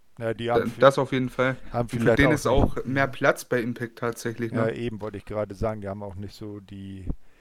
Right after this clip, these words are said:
Speaker 1: die Masse im Roster. Ich habe jetzt neulich mal irgendwo gehört,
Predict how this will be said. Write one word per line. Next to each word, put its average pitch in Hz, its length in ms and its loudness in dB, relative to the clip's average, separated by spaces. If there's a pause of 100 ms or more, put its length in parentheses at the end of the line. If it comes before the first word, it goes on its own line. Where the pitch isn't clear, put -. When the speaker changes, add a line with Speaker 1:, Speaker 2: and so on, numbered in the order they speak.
(460)
Speaker 1:
die 104 120 -8
Masse 107 420 6
im 101 640 -6 (160)
Roster. 113 680 0
Ich 120 160 -8
habe 117 120 -6
jetzt - 200 -10
neulich 110 360 -10
mal 113 220 -4
irgendwo 113 340 -10
gehört, 110 480 -10